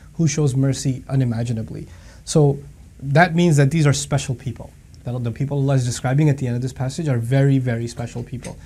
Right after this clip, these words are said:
All believers are special, but these are extra super duper awesome special. Now,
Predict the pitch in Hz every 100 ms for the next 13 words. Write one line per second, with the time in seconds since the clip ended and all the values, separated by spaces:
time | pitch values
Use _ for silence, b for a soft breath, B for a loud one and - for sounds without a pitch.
0 | B B B 170 175 185 190 175 170 165
1 | 196 190 202 170 139 175 147 156 147 160
2 | - - 156 - 139 135 117 120 123 120
3 | - - - - 120 117 120 110 - 110
4 | - - - - - 143 123